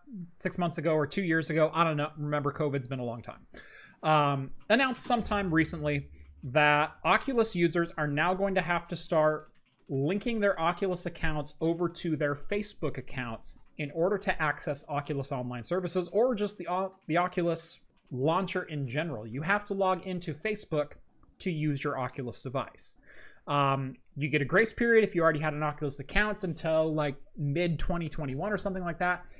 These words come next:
If you're a new user, it starts immediately. You cannot create a new Oculus account. You have to go create a, or link a Facebook account to your Oculus account in order to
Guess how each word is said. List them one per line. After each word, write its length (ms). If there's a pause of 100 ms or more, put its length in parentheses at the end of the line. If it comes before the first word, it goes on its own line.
(120)
If 180
you're 160
a 100
new 360
user, 580 (640)
it 120
starts 340
immediately. 480 (200)
You 160
cannot 320
create 240
a 60
new 160
Oculus 400
account. 320
You 100
have 340
to 80
go 160
create 640 (280)
a, 100 (240)
or 120
link 360
a 80
Facebook 420
account 320
to 100
your 180
Oculus 320
account 240
in 80
order 160
to 180